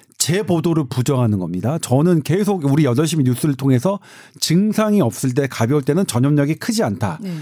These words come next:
Speaker 1: 증상이 심할 때, 어,
Speaker 2: 전염력이 더
Speaker 1: 전염력이 크다.
Speaker 2: 커진다. 예.
Speaker 1: 누구의 근거를 들었냐? 미국 국립보건 원장의 근거를 들었습니다. 미국 국립보건 원장이 그렇게 했죠. 모든 아웃브레이크는 유증상자로부터 비롯된다.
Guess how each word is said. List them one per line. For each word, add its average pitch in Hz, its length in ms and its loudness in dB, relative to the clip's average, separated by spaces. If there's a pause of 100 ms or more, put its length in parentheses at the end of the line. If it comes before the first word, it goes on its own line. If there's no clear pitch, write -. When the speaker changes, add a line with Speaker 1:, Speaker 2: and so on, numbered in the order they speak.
(160)
Speaker 1:
증상이 214 760 2
심할 262 440 -2 (140)
때, 233 380 0 (320)
어, 113 520 2
Speaker 2:
전염력이 180 420 -8
더 160 120 0
Speaker 1:
전염력이 185 360 2
크다. 269 120 -4
Speaker 2:
커진다. 156 480 -2 (100)
예. 165 240 -10
Speaker 1:
누구의 175 400 0
근거를 185 400 2
들었냐? 151 420 2
미국 170 400 2
국립보건 175 720 2 (220)
원장의 196 640 2
근거를 147 380 2
들었습니다. 101 420 -2
미국 165 220 2 (180)
국립보건 165 460 2
원장이 123 340 2
그렇게 107 240 -2
했죠. 170 280 -2 (340)
모든 277 500 2
아웃브레이크는 170 920 0
유증상자로부터 160 1200 2
비롯된다. 117 720 -2